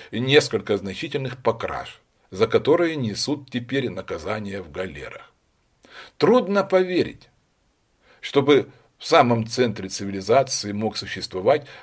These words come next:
такой притон, такое безобразное логовище, как заведение гильотена.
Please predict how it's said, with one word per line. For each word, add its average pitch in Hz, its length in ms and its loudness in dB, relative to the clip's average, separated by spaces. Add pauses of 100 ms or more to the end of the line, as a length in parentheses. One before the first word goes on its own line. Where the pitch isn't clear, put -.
(120)
такой 127 320 -2
притон, - 640 -8 (540)
такое 180 600 4
безобразное 113 1120 2
логовище, 95 1080 -2 (640)
как 117 240 4
заведение 117 920 -2
гильотена. 90 1040 -12